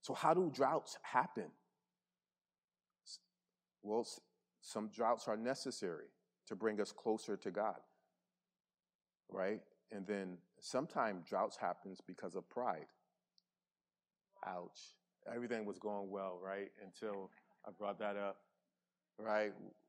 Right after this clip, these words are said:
Everything was going well until I brought that up.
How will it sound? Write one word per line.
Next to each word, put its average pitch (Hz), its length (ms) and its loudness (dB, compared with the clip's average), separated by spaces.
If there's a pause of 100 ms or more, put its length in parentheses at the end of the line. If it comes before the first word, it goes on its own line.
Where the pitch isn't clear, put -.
(540)
Everything 123 420 4
was 110 120 0
going 110 300 2
well 101 200 6
until 98 200 0
I 92 60 4
brought 90 260 0
that 90 160 -2
up. 80 180 -6